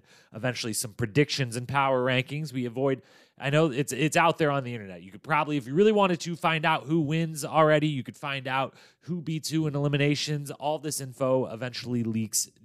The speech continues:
before the seasons, during the seasons, and whatnot. But we avoid all that. So all we know is what we saw basically in the trailer and from, and from what was last season and what's kinda, you know, been announced,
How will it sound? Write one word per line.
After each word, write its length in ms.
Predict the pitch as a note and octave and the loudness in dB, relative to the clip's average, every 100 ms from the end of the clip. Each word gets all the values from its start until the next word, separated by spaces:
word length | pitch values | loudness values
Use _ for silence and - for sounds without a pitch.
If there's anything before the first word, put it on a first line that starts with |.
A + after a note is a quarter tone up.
| - _ - | -20 _ 0
before 320 | A2 C3+ D#3 C#3+ | 2 4 4 4
the 80 | |
seasons, 400 | B2 C3 A#2 B2 | 2 -8 -10 -8
during 240 | G#2+ A2+ A2+ | 2 2 2
the 80 | G#2 | -4
seasons, 440 | A2 G2 G#2 G2 _ _ _ | -6 -6 -8 -18 _ _ _
and 140 | B2 | -6
whatnot. 500 | A#2 A#2+ G2+ G#2+ G#2+ - _ _ _ _ _ - - - | 2 2 2 -4 -4 -8 _ _ _ _ _ -18 -8 2
But 260 | D#3+ - _ | 2 2 _
we 200 | G#2+ F3 | 2 6
avoid 280 | G#3+ F3+ D3+ | 8 8 6
all 180 | G#2+ F2 | 2 -2
that. 280 | E2+ D#2+ - | -6 -6 2
So 240 | D3+ - - - - _ _ - | 2 2 -4 -20 -20 _ _ 6
all 220 | F#3+ G#3 | 8 8
we 180 | F#3 F#3+ | 4 2
know 380 | C#3+ B2+ A#2+ _ | 4 4 2 _
is 240 | C#3 C3 A#2 | -2 0 0
what 160 | C3 | 0
we 100 | B2 | 0
saw 320 | A#2 B2+ A#2+ | -2 0 2
basically 540 | A2+ A#2+ C#3 - C3+ A#2+ | 0 0 -2 -2 -4 -8
in 80 | A2 | -8
the 80 | |
trailer 420 | G2 C3+ F3 A3+ A#3 _ - _ - | -8 -6 0 0 0 _ -18 _ -4
and 560 | C#3 C#3 C#3 C#3 C3+ A#2 | 0 0 0 -2 -4 -10
from, 400 | C#3 D3+ C#3 C3 _ - | -6 -6 -6 -12 _ -16
and 220 | B2+ B2 _ A2+ | -16 -16 _ _
from 160 | C#3 B2 | -4 0
what 120 | C3 | 0
was 160 | A#2 G2+ | 0 0
last 300 | B2 C3 - | 2 2 0
season 320 | C3 A#2 A#2 | -4 -6 -8
and 160 | G#2 | -12
what's 240 | G#2 G#2+ - | -14 -14 -16
kinda, 180 | G#2+ G2+ | -20 -18
you 80 | |
know, 100 | G2 | -14
been 300 | F2 A2+ A2+ - | -10 -6 -6 -8
announced, 580 | G2 F#2+ D#3 G3 - | -10 2 2 2 -2